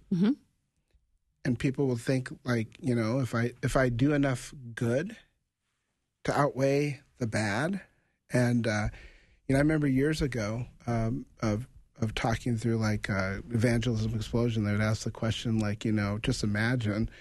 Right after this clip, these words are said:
Speaker 2: you wake up in the morning and, like, you commit, like, one sin, you know, in, in your mind, and you do one in the morning, one at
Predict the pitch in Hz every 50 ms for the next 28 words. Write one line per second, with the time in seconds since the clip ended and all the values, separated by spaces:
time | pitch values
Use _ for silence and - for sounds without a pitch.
0 | - - - _ _ _ _ _ _ 127 127 131 135 131 120 135 113 - 123 117
1 | 110 113 113 117 131 131 127 120 117 107 107 107 104 107 - - 110 110 110 110
2 | 110 107 113 - - _ _ _ _ - - - 113 113 117 113 - - _ _
3 | _ - 110 110 - - - - - 107 107 107 - - - 123 104 85 - -
4 | 127 - _ _ _ _ _ - 104 101 98 101 104 101 - - 120 107 104 107
5 | 110 110 110 104 98 101 101 - 104 104 110 113 110 113 107 104 104 110 117 120
6 | 120 117 113 110 104 101 107 107 104 107 104 101 104 107 104